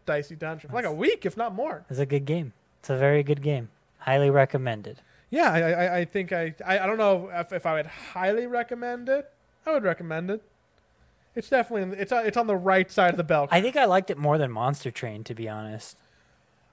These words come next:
Speaker 1: I think I liked Monster Train a bit more, but for different reasons, if you had to compare them one to one, but I think they're both special in their own right.
Speaker 2: Yeah, they're
Speaker 1: They're
Speaker 2: both very
Speaker 1: both
Speaker 2: good.
Speaker 1: worse than Slay the Spire.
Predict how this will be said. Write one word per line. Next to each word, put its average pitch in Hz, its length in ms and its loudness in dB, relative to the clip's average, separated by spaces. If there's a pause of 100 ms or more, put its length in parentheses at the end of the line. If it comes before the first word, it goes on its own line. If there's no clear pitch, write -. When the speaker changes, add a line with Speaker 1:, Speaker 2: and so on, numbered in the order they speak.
(260)
Speaker 1:
I 226 140 -6
think 277 500 -8
I 220 380 0 (120)
liked 170 640 0
Monster 156 480 -4
Train 175 320 -8
a 160 60 -6
bit 175 260 -6
more, 160 300 0
but 165 120 -2
for 170 140 -6
different 160 360 -8
reasons, 175 380 -8
if 175 120 -12
you 151 80 -10
had 151 300 -6
to 175 60 -4
compare 180 360 -2
them 185 160 -8
one 190 160 -6
to 190 60 -2
one, 196 180 -6
but 170 60 0
I 180 40 -2
think 170 140 -8
they're 170 120 0
both 151 280 -2
special 151 360 -6
in 147 80 -12
their 143 140 -10
own 143 140 -10
right. 143 200 -4
Speaker 2:
Yeah, 160 140 4
they're 151 100 4
Speaker 1:
They're 196 120 8
Speaker 2:
both 180 100 4
very 127 240 0
Speaker 1:
both - 60 -12
Speaker 2:
good. 113 80 -4
Speaker 1:
worse 147 160 -6
than 170 100 -12
Slay 175 220 -10
the 185 80 -8
Spire. - 360 -10